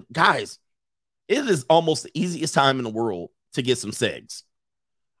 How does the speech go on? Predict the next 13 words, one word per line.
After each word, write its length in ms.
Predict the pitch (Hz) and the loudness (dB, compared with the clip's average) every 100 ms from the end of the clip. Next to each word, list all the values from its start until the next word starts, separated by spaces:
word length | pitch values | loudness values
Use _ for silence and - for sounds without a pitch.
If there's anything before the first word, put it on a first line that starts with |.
| _ | _
All 80 | 131 | 0
right. 180 | 139 135 | 0 2
It 160 | 214 240 | 0 2
is. 320 | 156 - 135 113 | 0 -2 -10 -2
Ladies 420 | 160 214 233 165 | 2 2 2 0
are 220 | 143 117 | 0 0
looking 500 | 120 170 - 135 104 | 2 2 2 -2 -2
to 100 | - | -4
give 220 | 117 123 117 | 2 2 2
away 220 | 107 104 | 0 -2
some 160 | 95 | -4
peace 240 | 95 98 92 | -6 -8 -6
leave. 300 | 85 73 - | -8 -8 -8